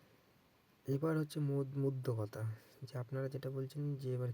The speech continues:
কী জিনিস যে আপনাদের কাছে লুকিয়ে রেখেছি, আর কী জিনিস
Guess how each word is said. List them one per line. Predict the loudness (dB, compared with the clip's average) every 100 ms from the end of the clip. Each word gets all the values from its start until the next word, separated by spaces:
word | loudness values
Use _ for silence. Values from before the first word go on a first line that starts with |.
| -4
কী | -4 2 2
জিনিস | 4 2 2 0 -4 -12 -14 -18 -20 -20 -20 -20 -20 -16 -16 -8
যে | -2
আপনাদের | -2 0 0 2
কাছে | 0 0
লুকিয়ে | 0 -2 0 0
রেখেছি, | 0 -4 -10 -12 -14 -16 -20 -20 -20 -20 -20 -20 -20 -10
আর | -4 -2 -2 -4 -8 -14
কী | -4 -2 0
জিনিস | -2 -2 0 0 -2 -8 -12